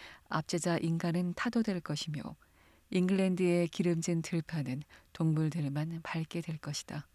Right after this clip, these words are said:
콧뚜레는 코에서 사라질 것이며 마구는 우리의 등에서 떨어질 것이다. 제갈과 박차는 버려져 영원히 녹슬어버리고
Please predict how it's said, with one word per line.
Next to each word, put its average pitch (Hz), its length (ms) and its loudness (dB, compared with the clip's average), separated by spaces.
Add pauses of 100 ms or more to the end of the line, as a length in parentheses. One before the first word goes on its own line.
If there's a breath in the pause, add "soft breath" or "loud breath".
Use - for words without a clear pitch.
(2250)
콧뚜레는 220 760 8
코에서 202 760 4
사라질 202 460 0
것이며 147 540 -4 (560)
마구는 160 500 2 (320 loud breath)
우리의 170 420 4
등에서 160 640 0
떨어질 196 420 0
것이다. 143 500 -8 (1040)
제갈과 160 560 2
박차는 147 680 -2 (340 loud breath)
버려져 165 640 2 (120)
영원히 165 540 2
녹슬어버리고 170 960 -2